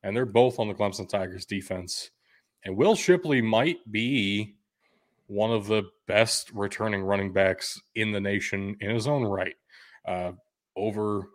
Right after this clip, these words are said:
eleven hundred yards last year and fifteen touchdowns on the ground with another good returning offensive line.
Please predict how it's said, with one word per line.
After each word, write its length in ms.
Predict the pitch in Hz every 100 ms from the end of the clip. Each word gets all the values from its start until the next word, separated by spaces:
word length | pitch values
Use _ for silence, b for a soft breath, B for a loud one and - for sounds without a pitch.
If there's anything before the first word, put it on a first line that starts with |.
| -
eleven 320 | 92 98 110
hundred 260 | 104 113 101
yards 340 | 101 104 101
last 340 | 107 104 101 -
year 240 | 104 107
and 120 | 92 92
fifteen 640 | - 117 - - 110 104
touchdowns 500 | 123 131 - 98 95
on 120 | 98
the 60 | 95
ground 440 | 95 95 98 98 _ _ _ _ _ _ _
with 240 | 104 120 156
another 300 | 156 156 143
good 260 | 123 135 120
returning 440 | 117 131 123 117
offensive 480 | 117 113 120 104 98
line. 340 | 101 95 101